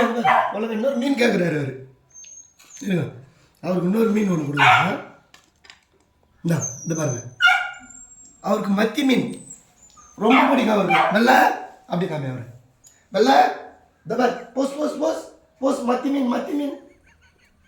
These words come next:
மத்தி மீன். ஆ, சாப்பிடுங்க, சாப்பிடுங்க. காமி, க்ளோஸ் பண்ணுங்க. ஆ, சாப்பிடுங்க, சாப்பிடுங்க. அவருக்கு மத்தி மீனுன்னா ஹெல்த்துக்கு ரொம்ப அவருக்கு ரொம்ப இது அவருக்கு. அதை கீழே தள்ளிக்கினாரு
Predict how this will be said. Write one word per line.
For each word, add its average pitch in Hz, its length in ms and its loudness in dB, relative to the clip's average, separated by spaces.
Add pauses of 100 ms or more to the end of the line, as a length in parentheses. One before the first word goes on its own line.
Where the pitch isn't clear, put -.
(240)
மத்தி 226 340 0
மீன். - 180 2 (260)
ஆ, 220 160 -4
சாப்பிடுங்க, 247 320 4
சாப்பிடுங்க. 254 300 4 (920)
காமி, 233 220 2 (500)
க்ளோஸ் 240 260 0
பண்ணுங்க. 240 260 0 (500)
ஆ, 220 60 0 (100)
சாப்பிடுங்க, 208 340 4
சாப்பிடுங்க. 170 300 -2 (2250)
அவருக்கு 233 320 6 (120)
மத்தி 269 280 0
மீனுன்னா 262 380 2
ஹெல்த்துக்கு 240 540 2
ரொம்ப 233 340 2
அவருக்கு 196 320 4 (1120)
ரொம்ப 202 380 -2
இது 240 140 0
அவருக்கு. 196 240 0
அதை 226 200 2
கீழே 262 200 0
தள்ளிக்கினாரு 196 480 0